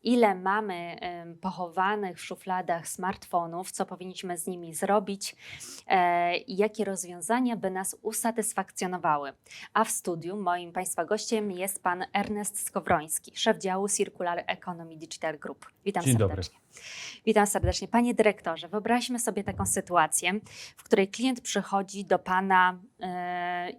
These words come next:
Speaker 1: i ma dwa smartfony. Jeden jest, e, zepsuty, a drugi jest działający, ale niepotrzebny.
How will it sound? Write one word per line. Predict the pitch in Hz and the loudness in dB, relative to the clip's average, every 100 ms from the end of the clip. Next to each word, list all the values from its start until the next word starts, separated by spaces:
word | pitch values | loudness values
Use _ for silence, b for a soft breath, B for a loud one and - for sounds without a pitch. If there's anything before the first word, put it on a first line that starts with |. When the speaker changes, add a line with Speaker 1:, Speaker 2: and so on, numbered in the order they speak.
| - | -6
Speaker 1:
i | 202 | 0
ma | 202 185 175 - _ _ | 4 4 2 -8 _ _
dwa | 202 226 233 277 - _ _ _ _ _ - | 2 6 6 4 -4 _ _ _ _ _ -8
smartfony. | - 220 202 - - 165 151 139 - B B B | -2 6 4 4 2 2 2 -4 -8 B B B
Jeden | 190 208 202 180 | 8 8 8 2
jest, | 175 170 - - - - | 0 -4 -4 -6 -6 0
e, | 185 175 165 165 | 2 4 2 -2
zepsuty, | - 170 - - 202 240 - 285 330 311 B B - | -2 -2 -2 2 2 2 0 0 2 -2 B B 2
a | 254 | 4
drugi | 226 254 220 | 6 4 4
jest | 226 190 | 2 4
działający, | 202 175 220 254 240 | 4 4 2 2 0
ale | 208 | 0
niepotrzebny. | 208 208 196 - 151 - 139 | -2 -4 -4 -2 -2 -4 -14